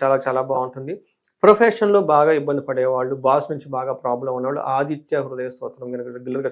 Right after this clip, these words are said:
చదువుకుంటూ ఉంటే బాగుంటుంది. ఇవి కాకుండా వాళ్ళు సీరియస్గా కనుక ఏమైనా కన్సర్న్స్ ఉంటే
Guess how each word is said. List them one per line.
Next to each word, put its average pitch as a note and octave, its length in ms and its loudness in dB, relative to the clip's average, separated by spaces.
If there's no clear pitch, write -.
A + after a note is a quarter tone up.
చదువుకుంటూ B2+ 400 -10
ఉంటే B2+ 180 -12
బాగుంటుంది. C3 560 -6
ఇవి G3 200 2
కాకుండా B2 640 0
వాళ్ళు D3+ 200 0
సీరియస్గా D#3 540 -2
కనుక C3+ 280 -8
ఏమైనా C3 180 -10
కన్సర్న్స్ B2 520 -10
ఉంటే C3 280 -8